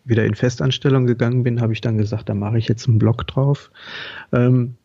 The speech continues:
der leidet aber darunter, dass ich mich thematisch nie so richtig festgelegt habe. Also da steht jetzt im Moment oben drüber Social Media und privates Zeug. Und es ist so ein bisschen meine Spielwiese, muss ich fairerweise sagen. Ich komme auch überhaupt nicht dazu, regelmäßig zu bloggen, was ich eigentlich sehr schade finde.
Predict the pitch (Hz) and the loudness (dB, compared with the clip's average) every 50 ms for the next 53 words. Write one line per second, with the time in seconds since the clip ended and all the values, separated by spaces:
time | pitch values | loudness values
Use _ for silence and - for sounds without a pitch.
0 | _ _ 143 127 123 135 151 190 190 180 170 151 143 151 147 139 123 123 147 170 | _ _ 2 2 4 4 4 2 0 0 -2 -4 -4 -2 -2 -2 -4 -4 -6 -6
1 | - 165 139 131 127 131 147 135 127 135 123 - - 127 117 113 120 143 - - | -6 -6 -6 -6 -8 -8 -8 -8 -8 -8 -6 -4 -4 -4 -2 -2 -2 -2 -2 -4
2 | 135 - 139 143 151 135 127 113 127 127 - - - - - 135 - - - 165 | -6 -4 -4 -4 -4 -4 -4 -4 -6 -6 -8 -12 -8 -6 -4 -6 -4 -4 -4 -2
3 | 165 170 175 175 - - - 180 185 185 185 185 151 143 120 127 123 117 113 - | 0 0 0 -2 -2 -4 -2 0 0 0 2 2 2 2 2 2 2 2 0 0
4 | - - 135 131 - - - 120 - - 131 131 120 117 117 123 135 147 - - | 0 0 0 0 0 -4 -10 -12 -8 -6 -2 0 0 2 2 0 0 0 0 0
5 | 135 135 139 131 127 127 135 135 135 127 - - 131 135 131 - 131 117 120 131 | 2 2 2 2 2 2 4 2 2 0 0 0 0 0 2 0 0 2 2 2
6 | 139 160 151 143 131 127 127 123 - - 127 110 113 117 131 - - 120 - - | 4 4 4 4 2 2 0 -2 0 0 0 0 0 -2 -2 -4 -6 -8 -8 -8
7 | - - 113 120 147 151 156 - - - - - - - - - - - 110 110 | -4 -2 0 2 2 2 0 -4 -10 -16 -14 -14 -14 -14 -16 -16 -6 -2 0 0
8 | 107 113 143 - - 139 113 110 123 - - 135 117 107 104 104 101 101 - - | 2 2 0 0 2 0 0 0 -2 -2 -2 -2 0 0 0 -2 -2 -6 -8 -2
9 | - 120 131 147 147 131 135 135 131 127 127 123 123 123 120 113 117 - - 131 | 2 4 4 4 4 4 2 2 2 0 0 0 0 -2 -2 -4 -4 -2 0 0
10 | 127 123 123 113 123 113 113 113 110 107 110 113 113 123 143 - - - - 131 | 0 0 -2 -4 -2 0 0 0 0 0 0 0 0 0 -4 -8 -10 -4 -4 -2
11 | 143 - 120 - 123 117 110 107 117 127 - 165 147 - 139 127 - - 147 135 | -2 -2 -2 -4 -4 -2 0 0 0 0 -2 -4 -4 -2 -4 -4 -2 -2 0 0
12 | 120 120 135 139 127 127 127 123 - 123 113 - - 120 110 - 104 107 123 156 | 2 2 2 2 2 2 0 2 0 -2 -4 -2 -2 -2 0 2 2 2 2 0
13 | 160 151 135 123 127 113 113 107 117 120 120 113 117 110 107 - - 104 107 117 | 0 0 0 0 0 0 0 2 2 2 2 2 2 0 0 0 -2 -2 -2 -2
14 | 127 127 - - 175 170 175 185 | -2 -2 -2 -2 0 0 0 -2